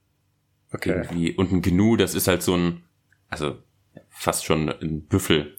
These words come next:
Speaker 2: also so ein
Speaker 1: Mhm.
Speaker 2: recht massiges Tier. Ähm, und die rufen, die kommunizieren damit wohl irgendwie über lange Distanzen. Also es klang auf jeden Fall komisch. Die haben wir dann in Südafrika, äh, so auf,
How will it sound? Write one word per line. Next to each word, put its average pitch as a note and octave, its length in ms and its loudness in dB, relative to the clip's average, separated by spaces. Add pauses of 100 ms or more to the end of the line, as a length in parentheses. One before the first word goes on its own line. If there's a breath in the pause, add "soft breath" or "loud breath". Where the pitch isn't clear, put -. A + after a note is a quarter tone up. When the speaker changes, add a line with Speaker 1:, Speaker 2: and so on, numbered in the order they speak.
(140)
Speaker 2:
also - 220 -10
so F#2+ 100 -2
ein G#2+ 100 0
Speaker 1:
Mhm. G#2 220 -12 (120)
Speaker 2:
recht - 220 -6
massiges D#2+ 500 0
Tier. E2+ 260 0 (1000 loud breath)
Ähm, D#2+ 320 -8 (1200)
und - 180 -8
die F2+ 80 2
rufen, F2+ 640 0
die F2 540 0
kommunizieren F#2+ 480 2
damit E2+ 280 0
wohl D#2+ 100 2
irgendwie D#2+ 240 -2
über D#2 200 -2
lange D#2+ 260 -2
Distanzen. - 560 -4 (1000 soft breath)
Also D#2 140 -4
es - 60 -12
klang F2 200 2
auf E2 140 0
jeden E2+ 120 2
Fall F2 140 0
komisch. D#2+ 340 -2
Die E2 100 -2
haben D#2 100 -4
wir D#2 60 0
dann D#2 180 0
in E2 120 0
Südafrika, D#2+ 720 0 (440 loud breath)
äh, - 100 -6
so - 180 2
auf, - 360 -2